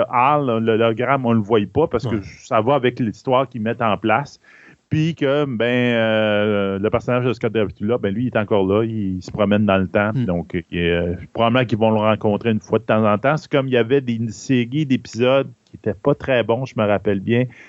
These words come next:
Speaker 1: C'est le Evil Leaper, comme s'il y avait quelqu'un d'autre qui avait développé la même technologie que lui ailleurs,
Speaker 2: Ok.
Speaker 1: puis qui, il se promenait d'une personne à l'autre aussi dans le temps, mais lui, c'était pour le contraire, c'était pour faire le mal.
Speaker 2: Le mal.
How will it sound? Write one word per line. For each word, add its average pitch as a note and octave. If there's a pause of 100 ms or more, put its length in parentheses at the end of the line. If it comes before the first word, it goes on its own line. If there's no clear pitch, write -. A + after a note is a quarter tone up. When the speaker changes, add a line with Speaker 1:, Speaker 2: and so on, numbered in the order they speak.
(200)
Speaker 1:
C'est A2+
le A2+
Evil C3+
Leaper, C3
comme A#2
s'il -
y C#3
avait B2
quelqu'un B2
d'autre C#3
qui -
avait A2
développé A2+
la A#2+
même A#2+
technologie A2+
que -
lui B2
ailleurs, B2 (100)
Speaker 2:
Ok. B2 (180)
Speaker 1:
puis G2+
qui, B2 (120)
il A#2
se -
promenait C3
d'une A#2+
personne B2+
à B2
l'autre C#3+
aussi -
dans B2+
le A2
temps, D#3+
mais C3+
lui, C#3+
c'était C3+
pour C3+
le A#2+
contraire, B2+
c'était -
pour B2
faire B2+
le A#2+
mal. G#2+
Speaker 2:
Le G#2+
mal. G2